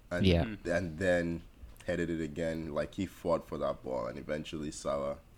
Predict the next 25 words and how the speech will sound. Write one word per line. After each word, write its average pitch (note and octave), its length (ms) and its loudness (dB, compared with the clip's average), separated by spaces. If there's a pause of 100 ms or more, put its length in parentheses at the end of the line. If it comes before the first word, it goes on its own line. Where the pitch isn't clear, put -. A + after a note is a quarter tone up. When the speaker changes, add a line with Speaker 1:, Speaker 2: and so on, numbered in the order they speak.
(760)
Speaker 1:
I D2+ 40 -6
mean, D#2 340 -6 (140)
y-, - 120 -12
you F#2+ 160 2
sent F2+ 320 2
that E2 140 4
message D#2+ 400 0
in D#2 100 -2
the D2+ 60 -2
group, D#2 280 -4 (420)
in E2 120 -4
the E2 60 -2
group E2 260 -2
chat. D2 260 -4 (180)
He F2+ 100 -2
thinks G#2 260 4
he's F#2+ 160 0
had F2 180 8
his E2+ 160 2
moment, D#2+ 380 -2 (240)
his E2 160 -2
Aguero E2+ 440 4
moment. F2+ 420 0 (1600)
Speaker 3:
<laughs> C3+ 80 -4 (720)
Speaker 1:
Yeah. D#2+ 560 4